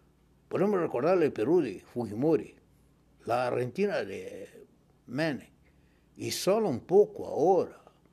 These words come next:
de Macri. Mire Francia, desde Macron, Chile, desde Piñera,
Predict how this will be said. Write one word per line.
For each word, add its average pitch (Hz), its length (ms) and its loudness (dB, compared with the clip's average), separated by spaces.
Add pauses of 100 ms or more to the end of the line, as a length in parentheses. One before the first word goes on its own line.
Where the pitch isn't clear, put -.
(380)
de 202 160 -8
Macri. - 680 -12 (960)
Mire 208 240 0
Francia, - 500 -2 (560)
desde 123 260 0
Macron, 139 420 -6 (920)
Chile, 214 420 -2 (460)
desde 135 240 0
Piñera, 143 580 -6